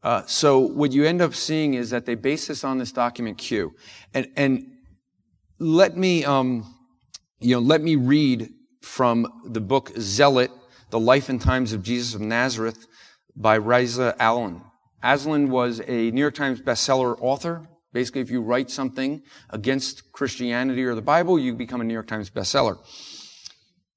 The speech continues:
He wrote that his whole book is based on the fact that we can't know what the original documents are because we don't have Q.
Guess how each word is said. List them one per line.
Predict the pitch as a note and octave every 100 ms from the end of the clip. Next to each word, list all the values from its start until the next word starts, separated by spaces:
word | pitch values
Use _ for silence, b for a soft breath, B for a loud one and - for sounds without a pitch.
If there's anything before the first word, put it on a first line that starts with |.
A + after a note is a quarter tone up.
| _ _ _
He | D#3+ D#3+
wrote | F3+ E3+
that | D#3+
his | D3
whole | C#3 G3 G#3+
book | D#3+ G3+
is | F3 A#2+
based | F3 F3+ F3+
on | E3
the |
fact | - D3 C#3+
that | D3+
we | C3
can't | C3 - F3 D3
know | D#3+
what | D#3 D3+
the | C#3+
original | D3 D#3+ D#3+
documents | C#3 D3+ D3+ D3 -
are | D3+
because | C#3 C#3+ B2+
we | C3+
don't | A#2 D#3 D3+
have | C#3+ -
Q. | - - F3 C#3+ G3+